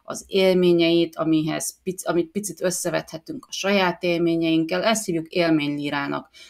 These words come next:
amikor, amikor érzéseket, hangulatokat várunk egy verstől. Na most Babics nagyon nem ilyen. Babics nagyon nem egy kitárulkozó költő.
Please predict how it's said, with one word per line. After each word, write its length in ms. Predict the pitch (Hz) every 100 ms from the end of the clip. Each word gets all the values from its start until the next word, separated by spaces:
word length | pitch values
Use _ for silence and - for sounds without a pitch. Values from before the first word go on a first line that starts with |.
| _
amikor, 400 | 175 180 202 196
amikor 360 | 202 190 190 190
érzéseket, 720 | 226 226 196 185 185 180 175
hangulatokat 920 | - 196 180 160 147 - 143 147 143 _ _ - -
várunk 380 | 175 160 160 160
egy 160 | 151
verstől. 640 | 156 151 151 - 151 143 - _ _ _ _
Na 100 | -
most 160 | 214 208
Babics 380 | 254 247 - 247
nagyon 280 | 262 196 170
nem 200 | 165 160
ilyen. 380 | 147 147 -
Babics 380 | 165 208 220 -
nagyon 380 | 220 240 226 180
nem 180 | 175 165
egy 120 | 160
kitárulkozó 880 | 185 - 156 151 151 - 151 147 -
költő. 640 | 196 214 214 247 247 240